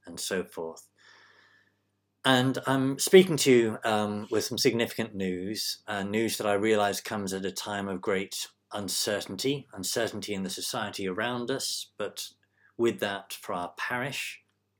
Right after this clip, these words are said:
And I'm afraid, uh, the news is this, um, that I will be leaving the parish this summer, um, to take up a full-time seminary post.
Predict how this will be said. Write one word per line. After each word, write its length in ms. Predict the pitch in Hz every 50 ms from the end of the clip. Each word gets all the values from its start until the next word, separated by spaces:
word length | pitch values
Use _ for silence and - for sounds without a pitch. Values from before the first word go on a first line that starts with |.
| _ _ _ _ _ - - -
And 120 | - 110 107
I'm 80 | 107
afraid, 580 | 107 104 - - 160 156 143 117 113 107 95 - - - - - - - - - - - - -
uh, 80 | 104 107
the 120 | - 113
news 300 | 107 110 110 110 110 95
is 200 | 98 95 92 -
this, 520 | - 123 107 90 - - - - - - - _ - -
um, 400 | 95 90 90 90 87 90 92 - - _ - -
that 160 | - 101 - -
I 480 | 110 113 120 123 117 107 98 95 95 92
will 140 | 95 101 98
be 380 | 92 101 95 95 95 95 95 -
leaving 540 | - 107 120 127 123 117 - 95 90 87 85
the 80 | 87 85
parish 600 | - - 101 90 90 87 - - - - - - -
this 240 | 98 95 90 - -
summer, 560 | - - - - 135 110 98 98 107 113 - _ _ _ _ _ _ - - - - - - - - - - _ _ _ -
um, 480 | 95 92 90 90 92 92 92 95 95 -
to 100 | - -
take 300 | - - 107 98 - -
up 120 | 101 -
a 40 | 104
full-time 560 | - - - 107 98 92 - - 95 90 92
seminary 640 | 92 - - 120 107 101 101 95 95 87 82 80 -
post. 560 | - - 85 82 - - - - - - -